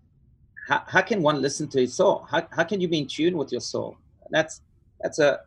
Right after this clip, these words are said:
much deeper question, but also a more relevant one. And I would say that it begins with this idea that the soul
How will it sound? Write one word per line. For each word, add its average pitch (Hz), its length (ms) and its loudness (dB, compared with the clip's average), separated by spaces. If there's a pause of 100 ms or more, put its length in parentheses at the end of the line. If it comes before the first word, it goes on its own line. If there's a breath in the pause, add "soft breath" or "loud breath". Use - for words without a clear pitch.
(300)
much 165 240 -2
deeper 170 260 -2
question, 151 560 2 (540)
but 135 160 6
also 165 300 4
a 139 40 0
more 143 220 4
relevant 151 440 6
one. 113 240 -6 (600 soft breath)
And 131 160 0
I 196 100 8
would 226 220 4
say 160 300 6
that 131 220 4
it 120 160 -2
begins 143 600 2 (480)
with 127 240 2
this 135 200 -2 (180)
idea 139 640 6 (140)
that 117 420 0 (420)
the 123 160 0
soul 165 500 6